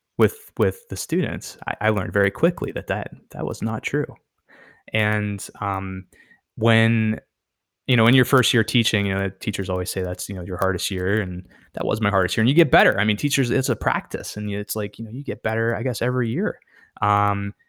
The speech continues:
and in my third year teaching, whenever I started experimenting with this modeling, I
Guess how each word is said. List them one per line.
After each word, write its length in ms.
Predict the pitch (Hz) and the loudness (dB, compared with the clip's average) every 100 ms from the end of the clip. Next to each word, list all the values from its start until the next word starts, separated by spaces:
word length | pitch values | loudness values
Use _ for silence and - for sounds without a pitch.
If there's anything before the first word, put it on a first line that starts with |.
| _ _ | _ _
and 680 | 110 107 110 107 107 - - _ _ _ _ _ _ _ - | -2 2 2 0 -2 -4 -10 _ _ _ _ _ _ _ 0
in 300 | 139 143 143 | 4 6 6
my 300 | 127 127 123 | 6 6 6
third 260 | - 143 131 | 4 4 6
year 140 | 127 | 2
teaching, 480 | - - - 117 110 | 2 0 2 2 4
whenever 400 | 104 104 104 107 | 2 2 2 2
I 160 | 104 | 2
started 420 | 104 - 117 113 101 | 0 0 2 2 0
experimenting 720 | - - 120 117 110 104 98 | -2 2 2 2 2 0 -2
with 140 | 98 | -6
this 160 | - - | -6 -4
modeling, 460 | 113 180 101 104 | -2 0 -2 -2
I 160 | 101 | -4